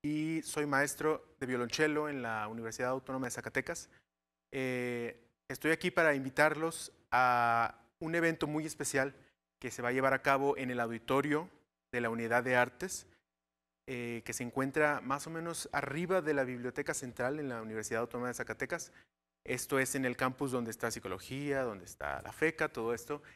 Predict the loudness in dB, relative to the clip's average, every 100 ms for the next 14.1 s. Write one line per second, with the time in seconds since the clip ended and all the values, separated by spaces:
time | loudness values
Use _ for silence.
0 | _ -4 2 2 2 -2 0 2 2 2
1 | -8 _ _ -4 -2 -2 -2 -2 -2 0
2 | 0 -2 -8 -20 _ _ -2 0 2 2
3 | 2 0 -2 -6 _ _ _ _ 0 2
4 | 0 -2 -2 -8 -10 -20 _ _ -6 -4
5 | -2 0 -2 0 -2 0 -4 -8 _ _
6 | -6 -4 -4 -6 -10 -12 -16 _ _ _
7 | _ _ 0 0 6 8 8 6 0 -2
8 | -6 -12 -8 -2 0 2 0 0 0 0
9 | 0 -2 0 -2 2 2 4 4 6 4
10 | 0 -4 -6 0 2 2 0 -6 -20 _
11 | _ -2 0 0 0 0 0 -2 -6 -2
12 | -2 0 -2 -2 -6 -6 -6 -4 -4 -4
13 | -4 -8 -8 -10 -8 -8 2 2 2 -4
14 | -6